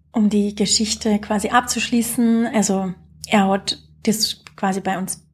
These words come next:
beiden probiert und, ähm,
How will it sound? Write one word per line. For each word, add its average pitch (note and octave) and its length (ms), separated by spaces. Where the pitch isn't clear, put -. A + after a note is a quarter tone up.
beiden A3+ 360
probiert B3 680
und, G#3 520
ähm, G3 680